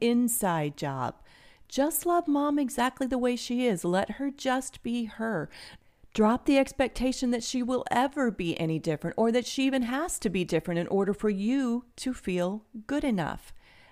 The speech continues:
That isn't going to come from her saying the turkey and the pie and pie crust are perfect anyway. You feeling good enough is your feeling to generate by the way you think, not by what other people say or do or what they think.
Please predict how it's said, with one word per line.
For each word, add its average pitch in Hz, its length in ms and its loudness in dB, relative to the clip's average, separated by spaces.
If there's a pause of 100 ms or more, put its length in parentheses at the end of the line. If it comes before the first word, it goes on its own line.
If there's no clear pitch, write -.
(140)
That 214 300 -2
isn't 247 320 -2
going 240 220 0
to 240 100 -4
come 247 240 -4
from 233 160 -2
her 226 160 0
saying 220 340 0
the 196 100 0
turkey 220 360 -4
and 208 80 0
the 208 40 0
pie 226 280 0
and 208 180 -2 (240)
pie 240 160 -2
crust 214 300 -4
are 185 80 0
perfect 202 580 -6
anyway. 233 560 -2 (500)
You 214 280 -2
feeling 302 420 0
good 247 220 0
enough 160 420 -4 (260)
is 208 220 0
your 233 320 2
feeling 165 440 0
to - 120 -6
generate 147 480 -2
by 175 100 2
the 185 120 0
way 196 140 2
you 208 380 2
think, 170 400 -2
not 185 300 -4
by 254 100 2
what 226 220 2
other 247 200 2
people 196 280 -6
say 143 420 0
or 156 140 -4
do 131 400 -6 (140)
or 175 120 -2
what 180 280 -4
they 208 180 -2
think. - 480 -12